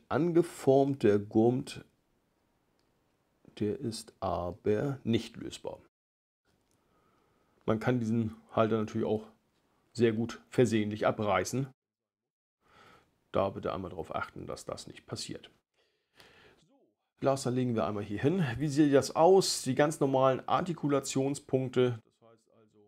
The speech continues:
Nacken- oder Halsgelenk. Wir haben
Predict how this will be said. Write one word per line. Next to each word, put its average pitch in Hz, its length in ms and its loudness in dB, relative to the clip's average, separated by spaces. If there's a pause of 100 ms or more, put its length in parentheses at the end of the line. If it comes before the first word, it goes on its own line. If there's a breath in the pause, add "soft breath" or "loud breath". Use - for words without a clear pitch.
(720)
Nacken- 120 640 -2
oder 95 320 -4
Halsgelenk. 117 840 2 (1600)
Wir 104 200 -4
haben 107 420 -4